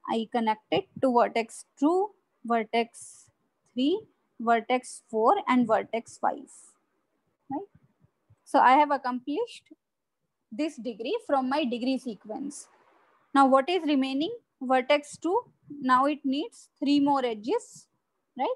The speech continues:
One it has got from vertex one, vertex three needs two more, vertex four, zero completed, vertex five, zero completed, vertex six still needs one.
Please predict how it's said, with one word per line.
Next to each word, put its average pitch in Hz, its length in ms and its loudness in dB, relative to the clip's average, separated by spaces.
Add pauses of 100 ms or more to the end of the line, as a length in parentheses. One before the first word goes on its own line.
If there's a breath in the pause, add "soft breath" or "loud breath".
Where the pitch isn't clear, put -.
One 269 280 4
it 302 140 2
has 285 220 0
got 240 300 -2
from 254 220 -2
vertex 226 460 -6
one, 262 200 2 (460)
vertex 254 460 -2
three 277 180 0
needs 269 400 -4
two 247 240 0
more, 262 320 2 (340)
vertex 247 540 -2
four, 247 220 6 (1700)
zero 240 380 4 (480)
completed, 240 540 -2 (440)
vertex 240 540 -4
five, 262 260 4 (240)
zero 247 300 2
completed, 240 640 -4
vertex 240 440 0
six 370 300 -8
still 247 320 0
needs 254 360 -2
one. 233 280 -2